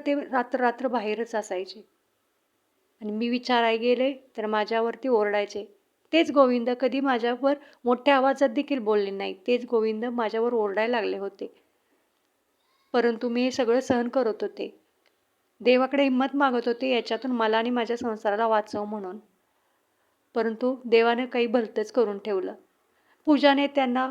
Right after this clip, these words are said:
पूर्णपणे आपल्या जाळ्यात ओढलं होतं आणि ते देखील त्यात पूर्णपणे अडकले होते. आणि शेवटी त्यांनी आपल्या सक-, स-, संसाराची राखरंगोळी तर केलीच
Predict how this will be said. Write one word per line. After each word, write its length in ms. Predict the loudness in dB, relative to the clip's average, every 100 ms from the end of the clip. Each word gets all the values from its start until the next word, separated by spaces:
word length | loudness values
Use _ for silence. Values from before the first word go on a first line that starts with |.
| -2
पूर्णपणे 540 | 0 2 0 -2 0 0
आपल्या 400 | 0 0 -2 -4 -10 _ -20 -20 _ _ _ _ _ _ _ _ _ _ _ _ _ _ _ _ _ _ _
जाळ्यात 420 | 0 4 4 2
ओढलं 280 | 0 2 -2
होतं 360 | -2 -8 -10 -12 _ _ _ _ _ _ _ _ _ _ _ _ _ _
आणि 240 | -6 -6 0
ते 100 | 2
देखील 360 | 2 0 -4 -2
त्यात 140 | -4 -4 -4
पूर्णपणे 440 | -4 -4 -6 -2
अडकले 400 | -2 -2 -4 -4
होते. 340 | -6 -6 -10 -12 _ _ _ _ _ _ _ _ _ _ _
आणि 80 | -2
शेवटी 360 | 0 0 -2
त्यांनी 320 | -2 -2 -2 -6
आपल्या 300 | -4 -2 -2
सक-, 380 | -2 -4 -6 -12 -20
स-, 480 | -18 -16 -8 -6 -6
संसाराची 680 | 0 0 0 0 0 0 0
राखरंगोळी 600 | 0 0 -4 -2 0 0
तर 140 | -2 -2
केलीच 480 | -2 -2 -2 -6 -14